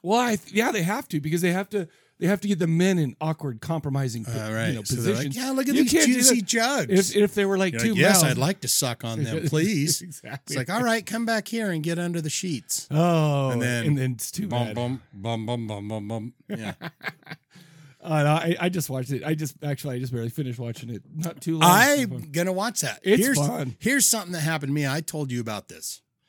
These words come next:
Speaker 2: My Shudder. I hadn't used it in a while. I'm sorry. I haven't been getting on there.
Speaker 1: It's fine.
Speaker 2: And what I did was I canceled my, my membership. Not for any reason. It's a great app.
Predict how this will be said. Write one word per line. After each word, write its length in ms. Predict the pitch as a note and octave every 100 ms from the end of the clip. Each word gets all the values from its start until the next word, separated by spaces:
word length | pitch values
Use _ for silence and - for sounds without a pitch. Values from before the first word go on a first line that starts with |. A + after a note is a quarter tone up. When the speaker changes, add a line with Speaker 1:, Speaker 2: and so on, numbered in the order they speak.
| _ _ _ _ _ _
Speaker 2:
My 140 | C3+
Shudder. 500 | C#3 - F#3+ C3+ F2 -
I 80 | C3
hadn't 400 | C3 F3+ G3+ F3
used 320 | F3 G3 -
it 100 | B2
in 60 | A#2
a 40 |
while. 320 | G#2 G#2+ F#2 -
I'm 220 | D#3 E3+
sorry. 500 | - F#3 F3 E3+ C3
I 100 | A2
haven't 280 | C3 C#3 D3+
been 180 | D3+ D3
getting 280 | D#3+ D3+
on 240 | D3+ D#3 C#3+
there. 260 | G#2+ D#2+ - _ _
Speaker 1:
It's 100 | -
fine. 420 | C#3+ G3+ D3 E2 _ _ _ _ _ _ _ _ _ -
Speaker 2:
And 140 | C#3 D3+
what 160 | F3
I 80 | E3
did 260 | D#3 F#3 D#3+
was 160 | C#3
I 80 | C#3+
canceled 600 | - F3 F3+ - C3+ A#2+
my, 400 | B2+ B2 A#2+ A#2+ _
my 300 | C#3 B2 A#2 A#2 _
membership. 480 | D3+ G3 C#3+ - - -
Not 440 | D#3+ A#3+ D#4+ D4
for 200 | C#4 G#3+ -
any 300 | G#3+ B3 B3
reason. 480 | G3+ G#3+ F#3 B2 A2 -
It's 180 | D#3
a 60 | F3
great 380 | D3 F3 G3+ - D3+
app. 300 | D#3 D#3+